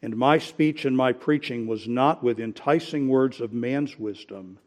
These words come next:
but in demonstration of the Spirit and pow-, and of power,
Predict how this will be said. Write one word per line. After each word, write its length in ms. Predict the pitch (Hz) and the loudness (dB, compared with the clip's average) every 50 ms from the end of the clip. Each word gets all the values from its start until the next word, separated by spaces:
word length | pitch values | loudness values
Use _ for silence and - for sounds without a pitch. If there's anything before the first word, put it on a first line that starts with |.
| _ _ _ _ _ _ _ _ _ _ _ _ _ _ | _ _ _ _ _ _ _ _ _ _ _ _ _ _
but 320 | - 110 131 135 143 135 127 | 0 4 6 6 6 4 0
in 160 | 123 117 107 | -4 -2 2
demonstration 960 | 104 127 135 156 160 151 - - - 143 143 143 135 - - 139 135 135 135 | 2 4 4 4 2 0 0 2 6 6 8 6 6 2 -2 0 0 0 2
of 220 | - 120 123 110 | 2 2 2 2
the 80 | 110 120 | 0 -2
Spirit 600 | - - - - _ - 143 147 143 143 139 139 | -4 -4 -8 -6 _ 2 4 6 8 8 6 4
and 340 | - 120 123 120 120 117 - | 0 -6 -4 -4 -4 -6 -8
pow-, 300 | - - - 156 156 160 | -10 -8 -4 -2 -2 -2
and 200 | - 120 120 113 | -2 -2 -2 -2
of 180 | 117 110 - - | -2 -4 -6 -8
power, 540 | - - 151 147 131 107 95 92 92 92 | -8 -4 -2 -2 -2 -2 -6 -8 -12 -14